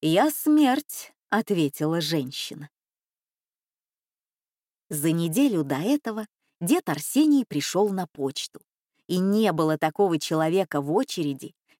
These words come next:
кто не пялился бы на огромную коробку, которую он получил. Дед Арсений, отдуваясь, стащил ее с прилавка, осторожно поставил на пол и затеял нечто похожее на чудной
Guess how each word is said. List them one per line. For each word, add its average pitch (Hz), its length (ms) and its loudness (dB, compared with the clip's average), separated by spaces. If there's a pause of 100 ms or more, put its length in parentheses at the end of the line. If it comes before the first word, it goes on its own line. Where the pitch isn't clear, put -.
кто 226 220 2
не 170 200 -2 (120)
пялился 233 580 0
бы 180 180 0
на 160 260 0
огромную 175 760 -2
коробку, 175 760 -6 (280)
которую 196 600 0
он 170 280 -2
получил. 175 600 -4 (760)
Дед 156 320 -2
Арсений, 196 720 -2 (260)
отдуваясь, 226 960 0 (240)
стащил 302 580 0
ее 175 220 2
с - 120 -8
прилавка, 185 720 0 (320)
осторожно 160 800 -2
поставил 139 640 -4
на 147 320 -2
пол 233 260 -8 (400)
и 330 200 2
затеял 226 720 0
нечто 175 560 -2
похожее 226 680 0
на 185 120 -2
чудной 165 600 0